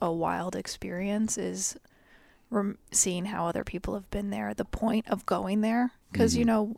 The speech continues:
Speaker 1: when you go there, it feels like, "Whoa, did I really need to fly this close to the sun?"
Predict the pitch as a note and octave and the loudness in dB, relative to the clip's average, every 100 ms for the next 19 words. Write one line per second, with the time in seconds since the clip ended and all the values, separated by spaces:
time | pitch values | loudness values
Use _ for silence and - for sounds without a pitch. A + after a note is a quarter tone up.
0 | - A3 G#3+ G#3 A3+ A3 G#3 G#3 G#3 G#3+ | 0 4 4 4 4 4 4 0 2 2
1 | G#3 G3 G3 A3+ B3 A#3 G#3 G3+ - G#3+ | 2 0 -2 4 6 6 4 0 2 4
2 | G#3+ G3+ G#3 G#3 G#3 G#3 - G3+ F#3+ G#3 | 4 4 4 2 0 -2 -2 -2 0 -4
3 | - A3 G#3 - G#3+ - G#3 A3 G#3+ | -2 -2 -2 -4 -4 -2 -2 -2 -4